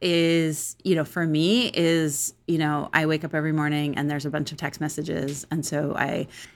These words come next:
answer those and I check my email and then I get out of bed and then I, you know, have a series of meetings with people either in person or, you know, on the phone or video.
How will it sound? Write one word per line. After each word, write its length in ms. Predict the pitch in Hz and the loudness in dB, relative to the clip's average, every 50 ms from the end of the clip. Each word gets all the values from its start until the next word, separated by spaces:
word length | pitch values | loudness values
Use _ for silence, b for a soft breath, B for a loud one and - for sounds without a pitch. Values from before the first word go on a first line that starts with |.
| B B - | B B 4
answer 280 | 208 233 214 214 208 | 4 4 4 4 2
those 300 | 185 190 180 170 170 151 | 2 4 2 2 0 0
and 80 | 160 156 | -2 -4
I 40 | 156 | -4
check 200 | - 185 170 180 | -6 -6 -4 -4
my 80 | 165 | -4
email 500 | 170 175 175 175 170 165 156 151 147 147 | -2 0 0 2 2 2 2 0 0 -2
and 140 | 151 147 147 | -2 -2 -4
then 100 | 147 147 | -4 -6
I 60 | 147 | -6
get 160 | - 156 143 | -6 -6 -4
out 140 | 147 143 156 | -4 -4 -6
of 80 | 151 - | 0 2
bed 420 | 220 220 208 190 185 180 175 165 | 4 6 6 6 4 2 0 -2
and 140 | 156 151 151 | -4 -6 -6
then 120 | 151 147 | -8 -8
I, 220 | 151 147 147 143 - | -8 -10 -12 -14 -14
you 180 | - - 170 151 | -10 -8 -8 -8
know, 180 | 156 147 156 | -6 -8 -8
have 260 | 160 156 165 160 151 156 | -8 -8 -8 -8 -8 -8
a 100 | - 156 | -10 -10
series 440 | - - 165 160 160 160 151 156 | -10 -8 -8 -6 -6 -6 -6 -6
of 100 | 165 143 | -8 -6
meetings 380 | 151 160 160 160 165 160 151 170 | -6 -4 -4 -2 -4 -4 -6 -8
with 100 | 156 156 | -12 -10
people 460 | - 165 - - 156 156 156 156 - - | -10 -10 -8 -6 -6 -4 -4 -6 -6 -6
either 240 | 170 165 156 156 - | -6 -6 -4 -4 -6
in 180 | - 151 156 151 | -4 -6 -6 -8
person 680 | 156 - 165 151 - 170 160 156 156 156 151 151 151 | -6 -8 -8 -6 -6 -4 -4 -4 -4 -2 -2 -4 -4
or, 520 | - 147 147 156 160 156 156 165 160 - - - | -6 -8 -8 -8 -8 -6 -6 -6 -8 -8 -8 -8
you 140 | 165 156 | -6 -6
know, 180 | 151 160 - - - | -4 -6 -8 -8 -6
on 200 | - 147 156 160 | -6 -4 -4 -4
the 80 | 160 151 | -6 -8
phone 580 | - - 165 160 156 151 147 147 151 151 151 | -8 -8 -6 -4 -2 -2 -2 -2 -2 -2 -4
or 260 | - - 151 151 156 147 | -4 -4 -6 -6 -6 -4
video. 840 | 143 151 156 143 151 151 151 147 147 147 151 147 143 147 143 143 - | -4 -4 -2 -2 -2 -2 -2 -2 -2 -2 -2 -2 -2 -4 -6 -8 -8